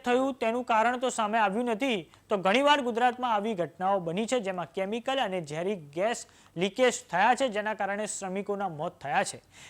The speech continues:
કેમિકલ લીકેજ થવાના કારણે આસપાસના સ્થાનિકોને આંખમાં બળતરા થઈ હોવાની વાત પણ સામે આવી છે.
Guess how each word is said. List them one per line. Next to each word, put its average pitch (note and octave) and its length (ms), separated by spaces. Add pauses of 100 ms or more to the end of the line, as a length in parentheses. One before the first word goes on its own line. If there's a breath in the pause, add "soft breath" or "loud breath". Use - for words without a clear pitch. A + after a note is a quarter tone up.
(120 loud breath)
કેમિકલ D4 380
લીકેજ C#4 240
થવાના C4 360
કારણે A#3+ 280
આસપાસના A#3 600
સ્થાનિકોને A3 480
આંખમાં F#3+ 440
બળતરા F#3 360
થઈ F#3+ 200
હોવાની F#3 340
વાત D#3+ 300
પણ F3 100
સામે D#3 300
આવી D3+ 220
છે. B3+ 300